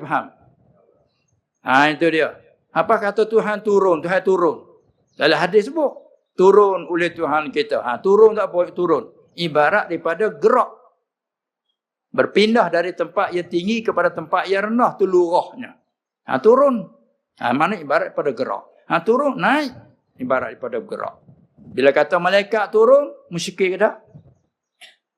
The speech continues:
Tanazzalul malaikatu waruh. Turun oleh segala malaikat. Tak ada musyrik apa lah malaikat turun.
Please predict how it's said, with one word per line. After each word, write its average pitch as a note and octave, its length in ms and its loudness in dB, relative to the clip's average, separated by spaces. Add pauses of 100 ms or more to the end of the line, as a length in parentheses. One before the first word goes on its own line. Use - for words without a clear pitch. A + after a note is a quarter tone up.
(180)
Tanazzalul E3+ 960 0
malaikatu D3 1200 0
waruh. C3 480 -4 (720)
Turun F#3 640 4
oleh D#3+ 240 -2
segala D3 400 -2
malaikat. C3+ 480 -4 (800)
Tak C3+ 160 -2
ada D#3+ 80 2
musyrik E3+ 480 -4
apa C#3 140 -2 (100)
lah A#2+ 80 -4
malaikat B2+ 400 -6
turun. A3+ 400 0